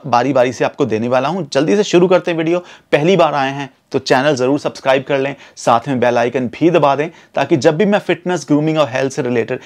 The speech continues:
वीडियोज़ डालूं, आपको नोटिफिकेशन मिल जाएगा। सबसे पहले बात करते हैं एलर्जी की। बहुत सारे लोग कहते हैं कि, "सर जी, हमें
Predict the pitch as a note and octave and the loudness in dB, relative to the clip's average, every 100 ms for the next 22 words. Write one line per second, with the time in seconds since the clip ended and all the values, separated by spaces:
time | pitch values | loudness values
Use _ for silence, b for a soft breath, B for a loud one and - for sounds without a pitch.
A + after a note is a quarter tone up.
0 | B B A2+ B2+ F3 C#3+ A#2+ A#2 A#2+ - | B B 2 4 4 4 2 0 -2 -2
1 | B2 G#2+ A#2 A#2+ A2+ B2 G#2 G#2 F#2+ E2+ | 0 0 -2 -6 -4 -2 0 0 -4 -6
2 | - - - - - F#3+ C#4+ B3+ A3 C#3 | -10 -18 -12 -2 0 2 4 4 4 2
3 | - A#2 F3 - C3 A#2+ G2+ G#2+ B2+ A#2+ | 0 -4 -4 -2 0 0 -2 -6 -8 -6
4 | E3+ A3 G#3 F3+ C#3 C3+ C3 A2+ B2 B2+ | -2 -2 0 0 2 0 -2 -6 -4 -4
5 | D3 C3 A#2 D#3+ C3+ C3 | -2 -2 0 0 0 -2